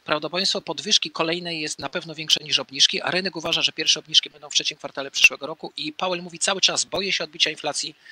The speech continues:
w przyszłym roku”. No i czeski bank centralny, który mówi dokładnie to samo, czyli boję się odbicia, boję się na przykład dlatego odbicia, że może dojść do zwiększenia presji płacowej. No przecież u nas będzie presja płacowa, skoro płaca minimalna idzie w górę, choćby tylko z tego tytułu.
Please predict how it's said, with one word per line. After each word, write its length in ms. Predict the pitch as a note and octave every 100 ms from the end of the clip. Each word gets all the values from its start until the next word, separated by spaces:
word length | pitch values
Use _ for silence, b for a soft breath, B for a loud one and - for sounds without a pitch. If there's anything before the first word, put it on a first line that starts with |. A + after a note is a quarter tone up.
| B B B
w 100 | -
przyszłym 280 | - D3+
roku”. 300 | A#2+ - - - B B B B
No 100 | D#3+
i 100 | F3
czeski 400 | - C#4+ - -
bank 200 | C#3+ B2+
centralny, 520 | - - B2 B2 C3+
który 200 | - E3+
mówi 180 | F3+ F3+
dokładnie 400 | F#3 - A3 A3
to 100 | F#3+
samo, 280 | - C#3 A2+
czyli 220 | - C3+
boję 260 | - G#3 G#3+
się 140 | F3+
odbicia, 440 | D#3 B2+ - -
boję 180 | D#3 F3+
się 120 | F3
na 100 | F#3+
przykład 280 | F3+ - G3
dlatego 320 | E3+ - E3+
odbicia, 360 | D3+ - D#3+ D#3+
że 240 | D#3 D3+ D#3 b b -
może 260 | D#3+ E3
dojść 220 | D3+ D#3
do 180 | D#3 D3
zwiększenia 460 | C#3 D3+ D3+ E3 D#3
presji 520 | D#3 D#3 - C#3+ C#3+ - B2+
płacowej. 580 | - C#3 A#2+ G#2+ A2+ E3+ B B
No 80 | C#3+
przecież 300 | - F#3+ F3
u 40 |
nas 160 | G3 E3+
będzie 300 | E3 A#3+ E3+
presja 280 | - D3+ -
płacowa, 360 | D#3 - D3+
skoro 220 | D3+ D3 C#3+
płaca 260 | E3 -
minimalna 380 | D#3 D#3 D#3 C#3+
idzie 180 | B2 B2+
w 40 |
górę, 180 | - C3+
choćby 260 | C#3 - D#3
tylko 240 | - -
z 60 | -
tego 180 | -
tytułu. 480 | - A#2+ A2+ - -